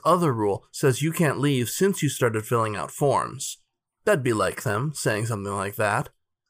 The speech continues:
There needs to be someone else with another bike in case you need an emergency errand. To which Harv had replied that by that logic, the whole pack should come with. "Yeah," said Miles. "We should," said Miles. "What the fuck else did we all come along for?"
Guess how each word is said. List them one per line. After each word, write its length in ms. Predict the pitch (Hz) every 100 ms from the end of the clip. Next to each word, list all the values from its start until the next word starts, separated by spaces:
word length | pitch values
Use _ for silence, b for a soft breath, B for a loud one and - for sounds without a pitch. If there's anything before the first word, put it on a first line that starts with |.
| _
There 120 | - 131
needs 240 | 127 120
to 60 | 143
be 100 | 151
someone 320 | 147 135 143
else 360 | 123 127 -
with 120 | 127 120
another 300 | 110 104 127
bike 440 | 135 113 117 - B B -
in 180 | 139
case 360 | 135 135 113 -
you 60 | 127
need 180 | 113
an 100 | 110
emergency 560 | 117 110 98 - - -
errand. 500 | 135 143 90 113 - - _ _ _ _ _ _ -
To 100 | 156
which 220 | 147 131
Harv 260 | 127 120 113
had 120 | 110
replied 420 | 110 - 110 110
that 120 | 113
by 160 | 120 107
that 260 | 104 160 147
logic, 320 | 120 127 156
the 100 | 156
whole 180 | 156 170
pack 320 | - 190 185
should 180 | - 110
come 240 | 107 90
with. 340 | 85 - - - b b
"Yeah," 500 | 127 160 202 147 101
said 320 | - - 107
Miles. 400 | 104 90 92 120 -
"We 220 | - 143 160
should," 500 | - 208 208 110 -
said 320 | - 143 113
Miles. 400 | 113 107 110 127 - B B
"What 220 | 143 165
the 100 | 165
fuck 260 | - 156 147
else 300 | 180 190 -
did 160 | 170
we 100 | 151 -
all 180 | 117
come 180 | - 131
along 440 | 131 139 170 185 175
for?" 520 | - 101 57 -